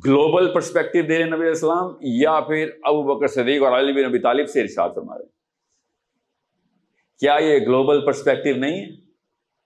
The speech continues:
Of course، اسلام کا لفظ لگ گیا ہے، شروعات کا لفظ لگ گیا، ایک دم بات گلوبل ہو گئی ہے۔ تو کس کے لیے اسٹرینج ہے کہ جب اسلام سٹارٹ ہوا تھا تو عجیب و غریب سی بات تھی ہے؟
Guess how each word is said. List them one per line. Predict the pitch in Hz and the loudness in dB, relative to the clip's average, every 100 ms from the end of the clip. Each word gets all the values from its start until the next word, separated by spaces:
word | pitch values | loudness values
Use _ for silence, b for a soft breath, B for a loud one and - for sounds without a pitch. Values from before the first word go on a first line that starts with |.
| _ _ _ - | _ _ _ -10
Of | 127 | -6
course، | 160 196 214 - - 131 | 0 2 2 -2 -12 -12
اسلام | 123 131 160 185 | -2 0 0 0
کا | 160 | 0
لفظ | 139 123 | 0 0
لگ | 107 95 | -4 -2
گیا | 113 | -6
ہے، | 120 - | -6 -8
شروعات | 135 120 123 131 | -2 2 2 0
کا | 143 | -2
لفظ | 123 101 | -2 -4
لگ | 92 | -8
گیا، | 85 - _ _ _ _ _ _ _ _ _ | -12 -20 _ _ _ _ _ _ _ _ _
ایک | 110 104 | -2 0
دم | 156 151 | 0 2
بات | 143 120 | 0 2
گلوبل | 135 143 139 | 0 2 2
ہو | 110 | 0
گئی | 92 87 | -2 -10
ہے۔ | - _ _ _ _ _ _ _ _ _ _ _ _ | -18 _ _ _ _ _ _ _ _ _ _ _ _
تو | 147 139 | 0 0
کس | 160 208 - - | 2 -2 -2 0
کے | 254 | 2
لیے | 214 170 151 | 4 4 2
اسٹرینج | 120 - 139 135 123 117 101 90 | 0 -6 -4 -2 0 -2 -6 -8
ہے | - - - _ _ _ _ _ _ _ _ _ _ - - _ - | -12 -12 -20 _ _ _ _ _ _ _ _ _ _ -20 -20 _ -4
کہ | 120 131 131 131 113 | 0 2 2 -2 0
جب | 131 139 | 2 2
اسلام | 135 147 151 165 | 0 0 2 0
سٹارٹ | - 147 147 143 | -2 0 0 2
ہوا | 156 156 | 0 0
تھا | 165 | 0
تو | 165 180 160 | -2 -2 -2
عجیب | 127 165 170 | -2 0 0
و | 160 | 2
غریب | 139 147 170 151 | 2 2 2 -2
سی | - | -6
بات | 113 107 90 - | -2 0 -2 -10
تھی | 90 | -18
ہے؟ | 65 | -20